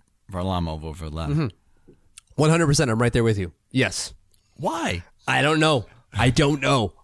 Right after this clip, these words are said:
Speaker 2: I don't get it. Like, Var-, Varlamov has had good years, right? If we look back at his stats, let me, let me pull it up here. Uh, Varlamov stats, hockey, there it is.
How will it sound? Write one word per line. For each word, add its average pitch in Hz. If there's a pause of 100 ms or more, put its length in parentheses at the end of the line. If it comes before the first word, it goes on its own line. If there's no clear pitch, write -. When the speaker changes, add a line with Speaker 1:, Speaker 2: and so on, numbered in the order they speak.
Speaker 2:
I 139
don't 156
get 147
it. 110
Like, 160
Var-, 160
Varlamov 233
has 175
had 165
good 151
years, 120
right? 104
If 113
we 135
look 147
back 175
at 156
his 123
stats, 107
let 120
me, 120 (140)
let - (160)
me 98
pull 87
it 85
up 85
here. 82 (520)
Uh, 90
Varlamov 95
stats, - (460)
hockey, 104
there 92
it 85
is. 123